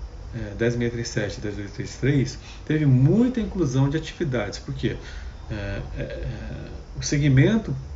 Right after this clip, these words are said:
reclamou porque se ficasse recolhendo o pis cofins pela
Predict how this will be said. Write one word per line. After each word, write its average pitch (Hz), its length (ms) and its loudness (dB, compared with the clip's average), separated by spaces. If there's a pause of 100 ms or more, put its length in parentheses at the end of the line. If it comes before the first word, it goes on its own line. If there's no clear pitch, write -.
(140)
reclamou 135 680 4
porque 127 560 -2
se - 120 -10
ficasse - 440 -2
recolhendo 131 420 -2
o - 40 -4
pis 127 200 -4
cofins 127 320 -4
pela 98 360 -4